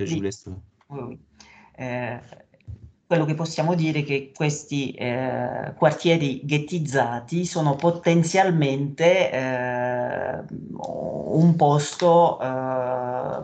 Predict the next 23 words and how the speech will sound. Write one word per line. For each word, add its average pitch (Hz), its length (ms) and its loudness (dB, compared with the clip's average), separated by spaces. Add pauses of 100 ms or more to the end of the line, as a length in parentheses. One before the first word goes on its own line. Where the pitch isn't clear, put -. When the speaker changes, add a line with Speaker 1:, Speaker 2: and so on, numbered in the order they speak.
Speaker 2:
per 147 280 4
il 147 200 2 (360)
reclutamento 135 1080 -2 (920)
di 131 180 -12
questi 135 360 -6
giovani. 117 540 -8 (1400)
Speaker 1:
Et 98 80 -4
donc, 131 280 4
euh, 113 180 6
il 117 100 2
va 127 100 6
décrire 131 720 2
une 113 140 2
figure 135 400 2
particulière, 123 840 0
hein, 120 160 -2
qui 127 140 -4
s'appelle, 117 580 2
qu'il 117 160 2
appelle 123 240 6
l'urbain 147 580 6
dji-, 131 320 4 (100)
djihadogène. 127 1120 2